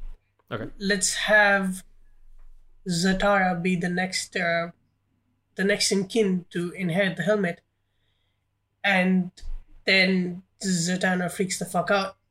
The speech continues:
Speaker 2: goes to Dick, tells him to assemble the Titans again because she doesn't know what to do with her father,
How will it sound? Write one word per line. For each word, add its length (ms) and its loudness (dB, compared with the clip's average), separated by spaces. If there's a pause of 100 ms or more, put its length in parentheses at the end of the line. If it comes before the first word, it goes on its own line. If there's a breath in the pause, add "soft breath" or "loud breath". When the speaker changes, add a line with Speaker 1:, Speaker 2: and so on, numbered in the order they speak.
(120)
Speaker 2:
goes 240 0
to 80 0
Dick, 400 0 (1700)
tells 280 2
him 140 2
to 120 0
assemble 520 0 (120)
the 100 -12
Titans 420 0
again 320 0
because 220 -2
she 120 0
doesn't 240 0
know 100 2
what 180 -2
to 80 -4
do 140 0
with 120 -2
her 80 0
father, 420 -4